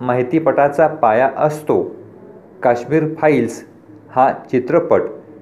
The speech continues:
सत्य घटनेवरच आधारित असल्याने हा सिनेमा लोकांनीच हिट केल्याचे ज्येष्ठ अभिनेते आणि दिग्दर्शक योगेश सोमन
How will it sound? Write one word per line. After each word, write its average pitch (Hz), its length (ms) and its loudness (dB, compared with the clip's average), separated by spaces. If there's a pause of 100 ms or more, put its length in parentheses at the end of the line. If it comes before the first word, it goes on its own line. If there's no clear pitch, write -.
(100)
सत्य 151 360 2
घटनेवरच 143 840 2 (160)
आधारित 113 320 2 (140)
असल्याने 123 680 0 (400)
हा 143 180 2 (120)
सिनेमा 131 560 0 (480)
लोकांनीच 135 760 0 (240)
हिट 151 340 0
केल्याचे 135 720 0 (280)
ज्येष्ठ 151 440 0
अभिनेते 123 760 -2 (340)
आणि 131 200 0
दिग्दर्शक 127 680 0 (520)
योगेश 123 320 2
सोमन 147 420 0